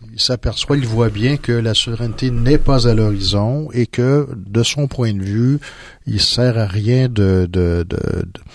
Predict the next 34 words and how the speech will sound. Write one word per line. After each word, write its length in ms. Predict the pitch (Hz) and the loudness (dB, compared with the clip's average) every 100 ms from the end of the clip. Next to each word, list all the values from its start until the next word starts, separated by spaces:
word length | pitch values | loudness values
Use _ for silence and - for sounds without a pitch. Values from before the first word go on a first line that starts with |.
| - _ - | -20 _ -6
de, 160 | 107 98 | -4 -2
de 0 | - | 0
vouloir 480 | 104 101 104 107 | 2 2 2 0
absolument 480 | 92 - 110 107 110 | -2 -4 -4 -2 -2
forcer, 640 | - 120 - - 131 127 107 | -2 -4 -2 0 0 -2 -2
euh, 400 | 90 90 90 98 90 | -4 -6 -8 -8 -8
la, 240 | 87 90 | -6 -4
la 140 | 92 | -2
marche 300 | 95 107 - | 0 0 0
des 160 | 98 117 | 0 0
choses. 340 | - - - | 0 -4 -6
Alors 260 | 85 92 101 | -4 -2 0
évidemment, 440 | 107 120 117 127 | 0 0 0 0
il 140 | 131 113 | 2 0
a, 60 | 92 _ 143 | -2 _ -14
il 340 | 120 117 - - | -12 -12 -8 -4
adopte 280 | 92 - - | -2 -2 -2
une 100 | 107 | -2
attitude 580 | - - - 117 98 - - - - _ _ _ - | -2 -4 -2 -4 -4 -14 -20 -20 -20 _ _ _ -16
qu'on 80 | 101 | -8
pourrait 240 | - 98 | -2 -2
qualifier 500 | 104 101 92 - 113 | 0 -2 -2 -2 -2
de 100 | 101 | -2
prudente, 560 | 92 - 101 98 143 156 101 | -2 -4 -4 -8 -8 -8 -12
mais 120 | 92 | -10
qui 100 | 101 | -8
est 140 | - | -2
en 100 | 139 | -2
même 220 | 127 82 | 0 -4
temps 360 | - 147 156 147 - - - - _ | -4 -2 0 -2 -6 -18 -20 -20 _
un, 240 | 107 - 101 | -8 -2 0
un 40 | |
genre 180 | 104 107 | 0 0
d'aveu. 420 | 104 101 151 117 | 0 2 2 2